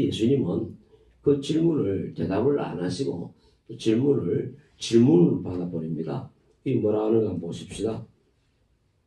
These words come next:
자, 이십사 절에 한번 보세요. 예수께서 대답하시되 "나도 한 말을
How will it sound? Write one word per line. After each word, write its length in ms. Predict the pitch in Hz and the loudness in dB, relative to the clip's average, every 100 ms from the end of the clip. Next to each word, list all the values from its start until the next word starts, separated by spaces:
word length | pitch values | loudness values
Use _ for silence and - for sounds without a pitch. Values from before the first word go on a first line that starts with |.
| _ _ - - - _ _ _ _ _ | _ _ -20 -20 -20 _ _ _ _ _
자, 220 | - - | -12 -6
이십사 540 | 90 95 92 - 98 92 | -4 -2 -4 -8 -6 -4
절에 160 | 101 | -2
한번 180 | 87 80 | -4 -6
보세요. 540 | - - 73 87 - - _ - - _ _ | -6 -8 -4 -4 -6 -14 _ -20 -20 _ _
예수께서 600 | 110 110 - 139 127 107 | 2 2 2 2 4 2
대답하시되 1000 | 104 98 98 95 92 - - 139 - - - - _ - | 2 0 0 0 -2 0 2 2 2 -6 -16 -20 _ -6
"나도 920 | 107 120 269 381 - - - - - | 0 4 4 6 4 4 -2 -8 -16
한 420 | - - 95 98 | -10 0 2 2
말을 560 | 87 - 107 101 92 | 0 0 4 4 0